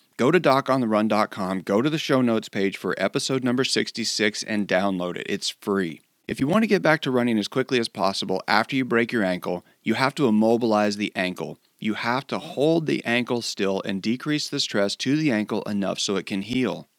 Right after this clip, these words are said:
There are a number of other things you can do to speed up that process, but either way, you shouldn't run on an ankle until it's healed. By healed, that only means that it's healed enough and stable enough to support the activity that you apply to it.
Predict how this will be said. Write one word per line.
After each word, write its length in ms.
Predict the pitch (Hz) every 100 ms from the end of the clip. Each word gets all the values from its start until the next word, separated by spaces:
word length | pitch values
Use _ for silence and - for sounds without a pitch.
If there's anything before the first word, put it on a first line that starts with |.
| _ _ -
There 200 | - 139
are 180 | 170 202
a 60 | 151
number 360 | 135 151 165
of 80 | 147
other 200 | 131 131
things 280 | 127 117 104
you 80 | 110
can 120 | 107
do 140 | 104
to 60 | 98
speed 360 | - - 117 113
up 100 | -
that 240 | 107 -
process, 560 | 113 98 87 95 85 -
but 160 | 101 -
either 280 | 139 180
way, 460 | 180 190 127 104 95
you 80 | 113
shouldn't 320 | 127 160 147
run 160 | 131 135
on 140 | 110
an 100 | 95
ankle 320 | 101 107 101
until 300 | 87 92 87
it's 120 | 80 -
healed. 400 | 104 87 55 - _ _ -
By 200 | 110 101
healed, 580 | - 190 160 104 98 - _ _ -
that 200 | 147 -
only 320 | 135 180 185
means 300 | 160 135 127
that 180 | 113 104
it's 200 | 104 101
healed 420 | - 147 160 135 -
enough 640 | 113 104 127 165 107 98 -
and 240 | 107 101
stable 520 | 95 - 117 117 107 107
enough 600 | 98 104 131 139 107 -
to 120 | 104
support 460 | - 123 - 151 147
the 100 | 113
activity 560 | 113 113 95 - 110
that 160 | 117 -
you 140 | 110
apply 380 | 123 147 156 175
to 240 | - 113
it. 160 | 64